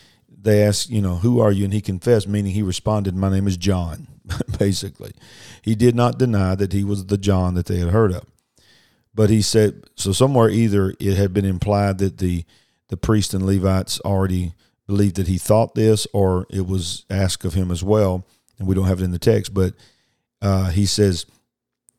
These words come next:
he did not deny who he was, but he confessed, "I am not the Christ." So he said, "I know who I am,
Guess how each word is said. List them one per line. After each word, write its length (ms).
he 140
did 160
not 160
deny 260
who 140
he 80
was, 360
but 360
he 120
confessed, 720
"I 200
am 200
not 500
the 120
Christ." 560
So 160
he 80
said, 300
"I 120
know 220
who 160
I 160
am, 360